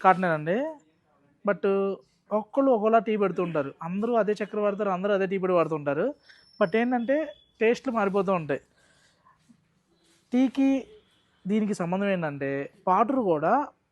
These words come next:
పట్టు కాటన్ రెండు కూడా సేమ్ అండి. వాళ్ళ టెక్నిక్ వేరు, వీళ్ళ టెక్నిక్ వేరు. But కలర్ మ్యాచింగ్ చూసామంటే పాటూరు పాటూరేనండి. మంగళగిరి కంటే కూడా పాటూరు నాకు బాగా నచ్చింది. అలా అని మంగళగిరి నచ్చుతాను కాదు, at present time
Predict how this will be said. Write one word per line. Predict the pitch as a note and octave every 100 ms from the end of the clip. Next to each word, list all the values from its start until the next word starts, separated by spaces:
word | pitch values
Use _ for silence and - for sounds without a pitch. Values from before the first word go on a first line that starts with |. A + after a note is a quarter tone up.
| A3+
పట్టు | F#3 _ D4 E4 F#4 _ -
కాటన్ | F#3+ F#3 F3 - F3
రెండు | F#3 A#3 C#4 A#3+
కూడా | A3+ C#4+ -
సేమ్ | B3+ A#3 A3
అండి. | F3 G#3+ E4+ F4 _ _ _ _ -
వాళ్ళ | F#3 G3 A3 A#3 G#3+
టెక్నిక్ | G#3 D4 C4+ C4
వేరు, | B3+ D4+ E4 -
వీళ్ళ | A3+ A3+ G#3+
టెక్నిక్ | G#3 B3+ G#3+
వేరు. | F3+ E3 A#3 D#4+ - _ _ _ G3
But | F#3 _ G#3+
కలర్ | G3+ C#4+ C#4+
మ్యాచింగ్ | C4 A#3+ A3+
చూసామంటే | G3 F#3 F3 G3+ D4 D#4+ _ _ _ _ _
పాటూరు | E3 F3 G#3 F3+
పాటూరేనండి. | D#3+ D#3 D3+ C3+ B2+ C3 _ _ D#3+
మంగళగిరి | E3 G3+ A3 G3+
కంటే | F#3+ F#3+ F#3
కూడా | A3+ G#3
పాటూరు | E3+ F#3 F3 - -
నాకు | D#3+
బాగా | E3+ F3+
నచ్చింది. | E3 C#3+ C#3 - _ - - -
అలా | E3+ F#3
అని | A3
మంగళగిరి | E3+ F#3+ A3+ G#3
నచ్చుతాను | E3 - F3+ D3+
కాదు, | C#3 G#3+ C4 - - D#3+
at | F3 -
present | F3+ F3+ G#3
time | G#3